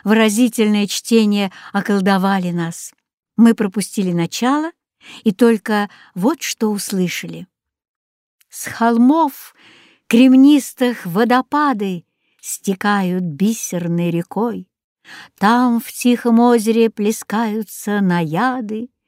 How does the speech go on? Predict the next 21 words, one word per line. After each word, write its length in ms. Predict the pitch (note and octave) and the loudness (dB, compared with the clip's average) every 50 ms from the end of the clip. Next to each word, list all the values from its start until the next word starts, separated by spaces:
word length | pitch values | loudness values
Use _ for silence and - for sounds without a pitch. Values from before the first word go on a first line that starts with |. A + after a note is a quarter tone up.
| _ _ _ - - - - - | _ _ _ -20 -20 -20 -10 -2
его 260 | F#3 G3+ A3+ G#3+ A#3+ | 2 2 6 6 6
ленивою 840 | A#3 A#3 A#3+ A#3 A#3 A#3 A#3 A#3 A3 A3 A3 A3 G#3+ G#3+ G#3+ G#3+ G3+ | 6 6 6 6 6 6 6 4 4 4 4 4 4 2 2 0 0
волной». 880 | G3 G3 G3+ G#3+ G#3+ G#3 G#3 G#3 G3+ G#3 A3 A#3+ A#3+ A#3 A3+ A3+ - _ _ _ _ _ _ _ _ _ _ _ _ _ _ _ _ _ _ _ _ _ _ _ _ _ _ - | -2 -2 -2 0 0 0 0 2 2 2 0 0 0 -2 -6 -8 -12 _ _ _ _ _ _ _ _ _ _ _ _ _ _ _ _ _ _ _ _ _ _ _ _ _ _ 0
Мы 180 | E3+ F3+ F#3+ | 2 2 2
дослушали 680 | F3+ F#3 F#3 - - F#3 F#3 F3 D#3 - - F3 E3 E3 | 4 2 0 0 -2 -4 -2 -4 -4 -6 -8 -8 -8 -6
до 140 | D#3+ D#3+ C#3+ | -8 -8 -8
конца 540 | - D#3 D3 D3+ C#3 - - D#3+ A3 A#3+ - _ _ _ _ _ _ _ _ - | -8 -6 -6 -6 -6 -6 -4 -4 -4 -4 -6 _ _ _ _ _ _ _ _ -4
вдохновенные 880 | F#3 F3+ F3 G3+ - - G#3 F#3+ F3+ G#3 C4 C#4+ C4+ B3+ B3 B3 A#3+ A3 | -2 -2 -2 -2 -2 -2 -2 -2 0 2 2 2 4 2 2 0 -2 -4
стихи 480 | - - - - G3+ - - B3+ B3 | -8 -10 -6 -6 -6 -2 0 -2 -2
кудрявого 640 | - - G#3+ F3+ E3 F3+ G3 G3+ G3 F#3 F#3 F3 F3 | -2 -4 -8 -6 -4 -4 -4 -4 -4 -4 -6 -4 -4
юноши. 720 | F3 F3 E3 E3 E3 E3 D#3+ D#3 D#3 - - - D#3+ D#3+ - _ _ _ _ _ _ _ _ _ _ _ _ _ _ _ _ _ _ _ _ _ _ _ _ _ _ _ _ _ _ _ _ _ | -4 -4 -4 -4 -4 -4 -4 -4 -6 -8 -10 -12 -12 -14 -16 _ _ _ _ _ _ _ _ _ _ _ _ _ _ _ _ _ _ _ _ _ _ _ _ _ _ _ _ _ _ _ _ _
Державин 640 | - D#3+ F3 A3 A3 G#3 A3+ D4+ F4 D#4+ E4 D#4 D#4 | -4 0 2 2 2 2 0 0 0 0 0 -2 -2
поднялся 600 | - C#4+ C#4 B3 G#3+ G3+ G#3 A#3 B3+ A#3 - B3+ A3+ | 0 -2 -2 0 0 0 0 -2 -2 -2 -4 -6 -6
со 180 | - - G#3+ | -6 -6 -8
стула 560 | F#3+ - - _ - F3+ F3+ F#3 F#3 G#3+ G#3+ _ _ _ _ _ _ _ _ _ _ - | -8 -8 -12 _ -8 -8 -8 -8 -10 -12 -16 _ _ _ _ _ _ _ _ _ _ -2
и 80 | G3+ G3+ | -2 -2
стал 280 | - - - F#3+ F3+ | -2 0 0 0 2
медленно 520 | F3 F#3 G#3+ B3+ B3 A3+ A3 A3+ A3+ A3 G#3 | 2 2 2 2 2 0 0 -2 -2 -2 -4
подходить 560 | - F#3 - - F3+ E3 E3+ G3 G3+ - - | -6 -12 -10 -8 -8 -6 -6 -6 -8 -8 -12
к 80 | - - | -18 -14
Пушкину. 640 | - G3 G3 F#3+ - - - - G#3 G#3+ A#3+ A3+ | -12 -10 -10 -10 -10 -14 -12 -12 -10 -10 -10 -12